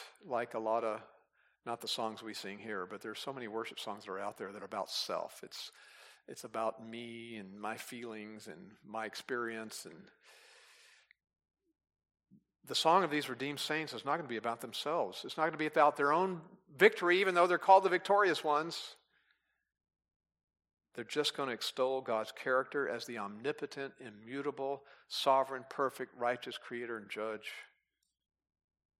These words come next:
He's all that. And because he's all that, he must purge the earth. If he ignored their sin,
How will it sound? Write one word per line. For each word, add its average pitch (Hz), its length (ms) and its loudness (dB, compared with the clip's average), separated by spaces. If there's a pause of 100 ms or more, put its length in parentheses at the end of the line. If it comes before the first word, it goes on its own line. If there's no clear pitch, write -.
(140)
He's 113 140 -12
all 117 220 4
that. 95 260 -4 (840)
And 110 120 -6
because 175 540 0
he's 170 200 -6
all 147 220 0
that, 135 300 -4 (100)
he 131 120 -16 (280)
must 139 440 -6 (200)
purge 117 520 -6
the - 200 -18
earth. - 360 -16 (1600)
If - 60 -14
he 143 60 -6
ignored 151 340 -2
their 139 100 0
sin, 131 400 -6